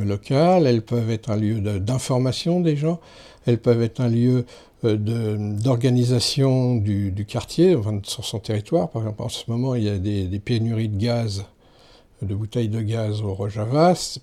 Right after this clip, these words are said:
c'est eux qui s-, qui s'organisent pour faire la répartition entre les familles. Et on pourrait penser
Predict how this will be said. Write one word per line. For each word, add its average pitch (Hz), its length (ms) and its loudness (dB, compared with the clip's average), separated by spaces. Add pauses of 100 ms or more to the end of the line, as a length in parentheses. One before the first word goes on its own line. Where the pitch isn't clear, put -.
(120)
c'est - 220 -4
eux 127 140 6
qui 147 140 -2
s-, - 180 -4
qui - 100 -12
s'organisent 117 760 0 (520)
pour 120 300 4
faire 123 160 -2
la 107 140 0
répartition 120 720 -2
entre 131 220 -2
les 113 100 2
familles. 123 540 0 (240)
Et 120 80 4
on 110 40 2
pourrait 110 280 0
penser 147 440 2